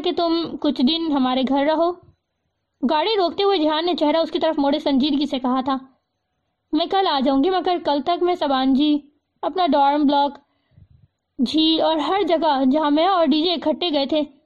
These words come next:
ایک دفعہ پھر دیکھنا چاہتی ہوں۔ اکیلے، بالکل اکیلے۔ میں ان بیتے لمحوں میں پھر سے جینا چاہتی ہوں۔" "مت کرو، تمہیں تکلیف ہوگی۔" "بہت تکلیف سہ لی، اب اس سے زیادہ تکلیف مجھے نہیں مل سکتی۔"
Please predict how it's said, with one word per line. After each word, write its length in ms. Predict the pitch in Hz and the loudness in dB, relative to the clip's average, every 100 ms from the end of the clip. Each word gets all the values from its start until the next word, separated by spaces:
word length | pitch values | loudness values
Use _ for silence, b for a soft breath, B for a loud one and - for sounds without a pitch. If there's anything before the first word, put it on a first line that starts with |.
| _ - | _ -8
ایک 160 | 330 | -4
دفعہ 340 | 320 440 427 427 | 0 0 0 0
پھر 180 | 349 339 | 0 0
دیکھنا 260 | 277 254 285 | -2 -2 -2
چاہتی 320 | 285 269 262 | -2 -2 0
ہوں۔ 120 | 285 285 _ _ _ _ _ - | 0 -2 _ _ _ _ _ -6
اکیلے، 500 | 302 330 294 269 269 269 _ _ _ _ _ | -4 -2 0 0 -2 -4 _ _ _ _ _
بالکل 460 | 302 262 381 370 349 | 0 0 2 0 0
اکیلے۔ 380 | 285 294 269 269 269 _ _ _ _ _ _ _ - | 0 0 0 0 -4 _ _ _ _ _ _ _ -4
میں 140 | 294 | 0
ان 220 | 294 302 | 2 2
بیتے 300 | 285 311 392 | 2 2 0
لمحوں 280 | 330 311 349 | 0 0 0
میں 100 | 339 | 0
پھر 200 | 339 359 | -2 -2
سے 80 | 349 | 0
جینا 260 | 269 269 277 | 0 0 0
چاہتی 320 | 269 277 285 | -2 -2 0
ہوں۔" 140 | 285 269 - _ _ _ _ _ _ _ _ _ _ _ _ _ _ | 0 -2 -8 _ _ _ _ _ _ _ _ _ _ _ _ _ _
"مت 340 | 311 294 320 - | -2 0 -2 0
کرو، 240 | 277 294 | 0 2
تمہیں 240 | 370 370 370 | 2 0 0
تکلیف 440 | 320 311 359 381 | -2 2 2 2
ہوگی۔" 360 | 294 240 269 269 - _ _ _ _ _ _ _ _ _ _ 269 | 2 2 2 0 -4 _ _ _ _ _ _ _ _ _ _ -2
"بہت 300 | 294 349 381 | 0 0 -2
تکلیف 380 | 403 320 311 - | -2 0 0 0
سہ 60 | |
لی، 300 | 302 269 330 | 0 2 2
اب 160 | 392 294 | 2 0
اس 120 | 311 | -2
سے 80 | 311 | -2
زیادہ 360 | 294 277 311 339 | 0 0 0 0
تکلیف 220 | 330 330 | 0 0
مجھے 180 | 349 339 | 0 0
نہیں 180 | 330 | 0
مل 180 | 415 320 | 0 0
سکتی۔" 380 | 294 277 262 269 | 0 -2 0 -2